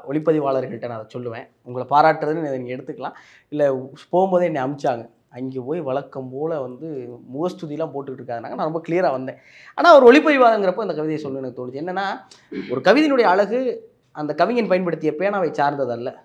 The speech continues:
அதே போல் ஒரு புகைப்படத்தின் அழகு அதை பயன்படுத்திய ஒளிப்பதிவாளன் கருவியை சார்ந்ததல்ல, அவன் மனதை சார்ந்ததுங்கிறது.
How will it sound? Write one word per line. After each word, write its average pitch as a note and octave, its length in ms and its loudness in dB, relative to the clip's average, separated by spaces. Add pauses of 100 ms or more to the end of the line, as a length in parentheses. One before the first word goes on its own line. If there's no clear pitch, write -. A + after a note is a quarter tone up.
அதே F3+ 300 -6
போல் F#3+ 280 -10 (160)
ஒரு - 180 -10
புகைப்படத்தின் G3+ 560 -8
அழகு C3 360 -8
அதை B2 140 -12
பயன்படுத்திய D3+ 560 -10
ஒளிப்பதிவாளன் C3+ 600 -10
கருவியை F#3+ 500 0
சார்ந்ததல்ல, B2+ 360 -6
அவன் D3+ 160 -10
மனதை B2+ 320 -8
சார்ந்ததுங்கிறது. A2 800 -16